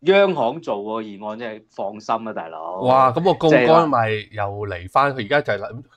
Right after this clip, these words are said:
Speaker 2: 搞咁多嘢，之-，之前有三條紅線，又成噉樣都係諗住去槓桿化，即係降低泡沫啫嘛。如果噉樣咪又好，又嚟過。
Speaker 1: 我諗而家，<laughs> 喂，為咗，為咗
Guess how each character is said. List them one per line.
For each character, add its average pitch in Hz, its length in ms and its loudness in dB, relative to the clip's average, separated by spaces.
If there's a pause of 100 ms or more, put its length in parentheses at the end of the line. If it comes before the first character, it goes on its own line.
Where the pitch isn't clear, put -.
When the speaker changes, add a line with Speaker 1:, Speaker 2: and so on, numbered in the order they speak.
(100)
Speaker 2:
搞 127 200 0
咁 131 200 0
多 139 180 2
嘢， 120 200 -2
之-， 120 220 -4
之 120 180 -8
前 98 160 -20
有 92 120 -12
三 131 200 -2
條 104 120 -10
紅 90 240 -16
線， 117 420 -2
又 95 160 -8
成 95 240 -12
噉 107 100 -4
樣 131 200 -6
都 135 120 -2
係 104 160 -4
諗 95 140 -10
住 120 160 -10
去 107 580 -8
槓 113 240 -6
桿 127 340 0
化， 104 320 0
即 - 120 -6
係 107 120 -4 (380)
降 107 220 -4
低 120 180 -2
泡 92 160 -8
沫 101 200 -10
啫 - 120 -10
嘛。 98 440 -6 (280)
如 143 160 -8
果 131 140 -6
噉 110 100 -10
樣 120 80 -2
咪 117 140 -4
又 87 140 -8
好， 82 60 -12 (280)
又 104 160 2
嚟 170 180 0
過。 139 120 4
Speaker 1:
我 160 160 6
諗 104 120 -8
而 - 60 -6
家， 151 300 4 (100)
<laughs> - 720 -10
喂， 131 140 0 (160)
為 101 320 -8
咗， 107 400 -4 (840)
為 113 200 -4
咗 113 100 -6